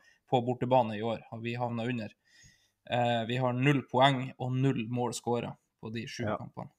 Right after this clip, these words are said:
Speaker 1: Det er
Speaker 2: Mm.
Speaker 1: helt sykt. Det, altså, det, det, det er tall som ikke ligner noen ting. Vi har vunnet en av de tjuefire under Arteta, som vi har havnet, ja, eller nå tjuefem, da,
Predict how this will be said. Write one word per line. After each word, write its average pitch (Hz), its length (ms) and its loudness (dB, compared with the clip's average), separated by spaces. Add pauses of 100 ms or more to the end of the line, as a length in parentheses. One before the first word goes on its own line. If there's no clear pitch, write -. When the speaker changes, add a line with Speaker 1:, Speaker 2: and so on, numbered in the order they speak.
(160)
Speaker 1:
Det 127 120 2
er 117 100 0
Speaker 2:
Mm. 98 80 -4
Speaker 1:
helt - 320 -2
sykt. - 480 -8 (400)
Det, 135 80 4
altså, 135 240 2
det, 135 220 6 (720)
det, 139 640 -2
det 143 160 6
er 139 160 0
tall 160 260 10
som 113 540 0
ikke 139 320 0
ligner 123 300 2
noen 123 240 -2
ting. 120 160 -2
Vi 127 80 2
har 131 80 2
vunnet 143 440 4
en 127 460 6
av 123 300 6
de 123 160 -2
tjuefire 127 880 0 (100)
under 113 300 -6
Arteta, - 520 -4
som 117 200 -10
vi 117 80 -2
har 117 120 -2
havnet, 120 500 0
ja, 135 140 12
eller 131 180 6
nå 131 180 4
tjuefem, 123 480 6
da, - 100 -8